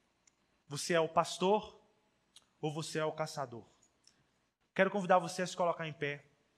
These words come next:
e nós vamos orar, pedindo ao Senhor pra que essa palavra encontre lugar nos nossos corações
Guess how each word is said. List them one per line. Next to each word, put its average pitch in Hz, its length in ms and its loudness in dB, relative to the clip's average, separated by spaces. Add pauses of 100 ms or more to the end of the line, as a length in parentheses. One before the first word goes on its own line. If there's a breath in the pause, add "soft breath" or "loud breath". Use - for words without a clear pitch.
(300)
e 143 60 -8
nós 139 220 -4
vamos 143 220 -8
orar, 127 540 0 (1900)
pedindo 160 320 2
ao 196 80 6
Senhor 180 580 -2 (3500)
pra 190 120 10
que 196 120 0
essa 196 240 4
palavra 160 680 6 (1120)
encontre 226 320 -4
lugar 196 200 2
nos 170 100 -6
nossos 170 200 -4
corações 160 800 -4